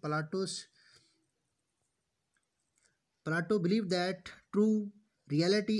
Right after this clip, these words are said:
existed beyond normal pers-, perception of the world। What we perceive around us is a sho-, shadow of this earth। Plato was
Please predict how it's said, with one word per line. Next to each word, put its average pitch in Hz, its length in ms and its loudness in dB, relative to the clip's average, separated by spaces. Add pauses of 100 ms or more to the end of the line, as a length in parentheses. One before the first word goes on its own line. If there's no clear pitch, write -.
existed 214 540 0 (800)
beyond 202 600 0
normal 208 840 -2 (600)
pers-, 180 280 -2
perception 190 680 -2
of 160 340 -4
the 185 100 0
world। 127 440 -4 (1200)
What 190 420 -4 (180)
we 202 200 2
perceive 202 580 0 (160)
around 196 380 0
us 170 400 -4 (460)
is 190 220 0
a 175 240 -4
sho-, 214 460 0
shadow 190 480 -2
of 156 320 -4 (100)
this 196 320 -2
earth। 139 320 -4 (1120)
Plato 190 340 2
was 202 400 0